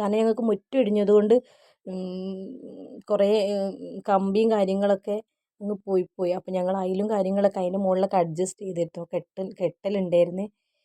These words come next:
എന്നിട്ടിപ്പോൾ ഇങ്ങനെ, ഉം, അച്ഛനിതാ ഇതിൻ്റെ ഈ, ഈ, എന്താ പറയുക, ഈ തിണ്ടുണ്ടല്ലോ, ഈ കമ്പീൻ്റെ മുകളിൽ കൂടെയൊക്കെ ഉള്ള സ്ഥലത്തൊക്കെ അച്ഛൻ ഇങ്ങനെ അയലും കാര്യങ്ങളൊക്കെ അങ്ങനെ ആയിട്ട് കെട്ടി തന്നാണ്. പായ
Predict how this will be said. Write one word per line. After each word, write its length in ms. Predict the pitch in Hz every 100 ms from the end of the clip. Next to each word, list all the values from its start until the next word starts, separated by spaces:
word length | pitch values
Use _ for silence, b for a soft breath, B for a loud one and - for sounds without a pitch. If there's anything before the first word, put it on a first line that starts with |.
| _ _ -
എന്നിട്ടിപ്പോൾ 460 | 190 190 - 226 254
ഇങ്ങനെ, 320 | 233 240 226 240 202
ഉം, 360 | 208 202 196 170 - - - -
അച്ഛനിതാ 500 | 208 - 220 226 220 220 202
ഇതിൻ്റെ 260 | 202 190 208 214
ഈ, 120 | 208 214 185
ഈ, 60 | 185 190 - _ _ _
എന്താ 260 | 269 196 196
പറയുക, 340 | 196 196 196 190 _ _ _ -
ഈ 100 | 208 -
തിണ്ടുണ്ടല്ലോ, 640 | 202 190 196 170 160 165 170
ഈ 100 | 180 175
കമ്പീൻ്റെ 420 | 190 175 180 180 196
മുകളിൽ 220 | 180 170 -
കൂടെയൊക്കെ 300 | 180 180 190
ഉള്ള 200 | 175 196
സ്ഥലത്തൊക്കെ 420 | 226 202 175 185 185
അച്ഛൻ 200 | - 185 - _ _ _
ഇങ്ങനെ 160 | 185 190
അയലും 240 | 180 175 190
കാര്യങ്ങളൊക്കെ 540 | 190 180 180 190 190 185
അങ്ങനെ 200 | 180 185
ആയിട്ട് 240 | 180 214 247 - _ _ _ _
കെട്ടി 220 | 180 165 208
തന്നാണ്. 380 | 196 180 175 185 190
പായ 300 | 185 180